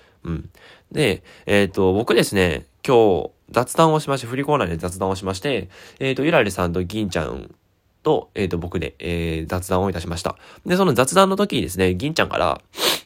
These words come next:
えっと、何か日記みたいなの始めてみたらどう？みたいな。月額制の、まあ、日記で、えー、僕がね、あの、普段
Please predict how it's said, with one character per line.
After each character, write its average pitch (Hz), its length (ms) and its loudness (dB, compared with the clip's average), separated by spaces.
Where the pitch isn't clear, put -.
え 104 100 0
っ 101 40 -2
と、 90 300 2
何 131 140 2
か 101 100 2
日 110 180 -2
記 - 120 -2
み 359 80 4
た 359 80 -2
い - 40 6
な 110 40 6
の 90 60 4
始 101 180 -2
め 117 80 -2
て 120 80 0
み 120 80 -4
た 95 80 2
ら 80 60 0
ど 82 120 0
う？ 73 60 -2
み 67 80 -8
た 57 80 -8
い 50 40 -10
な。 - 100 -18
月 113 180 -4
額 135 260 -2
制 135 220 2
の、 139 300 2
ま 80 320 -2
あ、 - 80 -20
日 98 260 -6
記 95 200 -10
で、 113 280 -4
え 85 400 -8
ー、 - 80 -20
僕 107 200 -10
が 120 100 4
ね、 160 200 -2
あ 95 60 -6
の、 95 60 -4
普 92 120 -6
段 85 240 -4